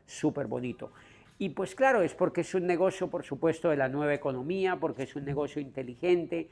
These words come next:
porque es una forma de crear, eh, empresa que rompe los esquemas con los cuales nosotros hemos sido educados, eh, para ser empresarios. Bien,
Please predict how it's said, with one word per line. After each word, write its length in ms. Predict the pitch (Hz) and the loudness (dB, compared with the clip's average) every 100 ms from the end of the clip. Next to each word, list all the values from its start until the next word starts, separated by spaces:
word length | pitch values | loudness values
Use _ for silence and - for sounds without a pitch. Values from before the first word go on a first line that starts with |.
| _ _ | _ _
porque 260 | - 151 165 | 0 0 0
es 120 | 160 | -2
una 160 | 170 156 | -2 0
forma 400 | - 202 190 175 | 6 6 6 2
de 100 | 156 | 0
crear, 320 | 139 139 135 | 0 0 0
eh, 200 | 147 - - | -2 -8 -8
empresa 560 | 139 123 202 214 190 - | -8 -2 0 0 -4 -4
que 300 | 151 156 - - - | 0 0 -2 -10 -6
rompe 800 | - 208 262 240 - 185 180 - - 143 | 0 4 4 4 0 0 0 -6 -12 -2
los 260 | 165 170 | 0 0
esquemas 640 | 175 - 175 160 165 165 - | -6 -2 0 0 -2 -4 -6
con 240 | - 170 165 | -4 -2 -2
los 160 | 175 | -4
cuales 320 | - 156 151 | 2 4 2
nosotros 520 | 147 135 - 143 - 135 | -2 -4 0 0 0 -2
hemos 240 | 131 135 | -2 -6
sido 280 | - 135 135 | -2 -2 0
educados, 680 | 131 131 139 127 127 123 - - - _ | -2 -2 2 2 2 -2 -8 -20 -20 _
eh, 180 | 143 139 | 6 6
para 240 | 139 123 | 6 2
ser 160 | - 120 | 2 -4
empresarios. 580 | 117 117 - 110 98 - _ - - _ | -2 -6 -6 -6 -8 -14 _ -20 -20 _
Bien, 340 | 156 165 117 | 8 8 8